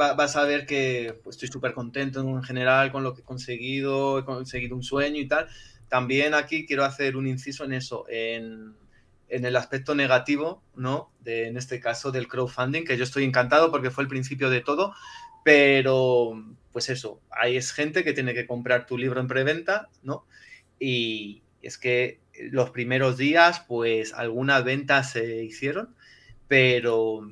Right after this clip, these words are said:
lo típico de familiares, amigos de toda la vida, que dices tú, "Buah,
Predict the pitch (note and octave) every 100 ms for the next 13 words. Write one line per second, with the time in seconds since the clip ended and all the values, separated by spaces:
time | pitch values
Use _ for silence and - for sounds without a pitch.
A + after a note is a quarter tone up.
0 | G#2 G#2 A#2+ A2+ C3+ C3+ D3+ C3+ E3+ F#3
1 | - C3 A#2+ A#2 - B2+ B2 A#2+ A#2+ C3
2 | C#3 C3+ C3+ C3+ B2+ B2 B2+ B2+ B2 B2+
3 | A#2+ A2+ A2 B2 C#3 C3 B2+ C3 C3 A#2
4 | - G#2+ - G#2 A2 A2 -